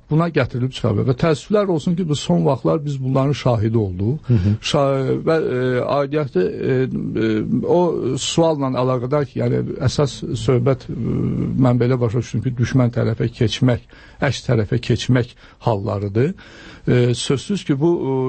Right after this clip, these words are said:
Speaker 1: yəni, bir ayın ərzində, bildiyiniz kimi, keçən ilin dekabr ayında olmuşdu. Üç nəfərin birdən-birə əks tərəfə keçməyi, yəni, bu həqiqətən gözlənilməz bir, e, hal oldu və, e, mən deyərdim ki,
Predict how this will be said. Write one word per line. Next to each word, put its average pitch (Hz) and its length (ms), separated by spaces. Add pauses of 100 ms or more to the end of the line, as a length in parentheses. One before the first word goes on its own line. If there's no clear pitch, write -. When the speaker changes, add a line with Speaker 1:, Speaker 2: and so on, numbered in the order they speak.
(140)
Speaker 1:
yəni, 135 260
bir 190 160 (160)
ayın 131 220 (180)
ərzində, 113 720
bildiyiniz 110 500
kimi, 120 300
keçən 117 320
ilin 113 220
dekabr 113 500
ayında 113 240
olmuşdu. 110 480 (440)
Üç 143 360
nəfərin 139 560
birdən-birə 123 680
əks 127 200
tərəfə 104 400
keçməyi, 117 640 (440)
yəni, 127 220
bu 175 140 (400)
həqiqətən 151 880
gözlənilməz 131 680
bir, 113 180
e, 113 540
hal 113 260
oldu 104 400 (320)
və, 160 240
e, 151 500 (200)
mən 156 280
deyərdim 143 480
ki, 175 200